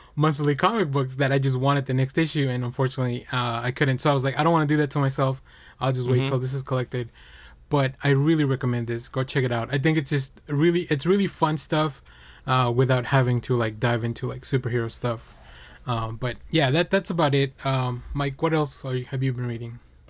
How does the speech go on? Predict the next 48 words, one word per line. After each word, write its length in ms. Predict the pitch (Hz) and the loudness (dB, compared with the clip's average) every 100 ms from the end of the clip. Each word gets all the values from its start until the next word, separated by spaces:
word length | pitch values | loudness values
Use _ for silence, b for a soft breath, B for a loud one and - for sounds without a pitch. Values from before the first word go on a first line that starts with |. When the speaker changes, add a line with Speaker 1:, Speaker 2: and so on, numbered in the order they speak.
| - | -6
Speaker 2:
Yeah, 300 | 135 190 139 - | 0 0 0 -4
uh, 240 | 135 139 | -4 -4
so 360 | 135 165 156 - | -4 -6 -6 -6
I'll, 200 | 127 151 - | -4 -2 -2
I'll 100 | 143 | -2
talk 200 | 156 143 | 0 2
about 240 | 135 120 | 2 2
one 180 | 123 131 | 2 2
more 180 | 131 123 | 2 2
book. 320 | 127 123 - - | 2 0 0 -4
I 80 | 120 | 0
do 100 | 170 | 2
wanna 140 | 180 | 2
say 220 | 139 139 | 2 2
before 460 | 127 117 131 127 123 | 2 -2 0 2 2
I 40 | |
get 120 | 117 117 | 2 0
into 200 | 113 107 | 0 0
it, 100 | 101 | 0
we've 200 | 117 117 | -2 -2
had, 360 | 127 123 117 - b b b b _ | 2 2 2 -6 b b b b _
we've 80 | |
got, 160 | 226 - | -6 -2
we 60 | 160 | 2
had, 140 | 247 | 2
like, 120 | 127 107 | 0 -2
a 60 | |
lot 200 | 107 123 | 2 2
of 60 | 139 | 2
people 260 | 131 151 | -2 0
watching 300 | 117 123 - | 2 2 0
this 120 | 143 135 | -2 -2
stream, 360 | - 143 156 | -2 -2 0
which 140 | 135 123 | 0 0
I'm 140 | 117 | 2
very 140 | 127 | 2
excited, 320 | 127 131 135 135 | 2 2 0 2
but 120 | 123 | 0
we 80 | 151 | 0
have 100 | 143 | 0
more 240 | 135 190 | 2 2
people 260 | 190 190 165 | 2 0 2
watching 300 | 160 160 147 | 0 0 0
on 100 | 139 | 0
Twitch 260 | - 139 | 0 -2
than 120 | - 120 | 0 0
on 120 | 117 | 2
YouTube. 380 | 117 - 123 | 0 2 0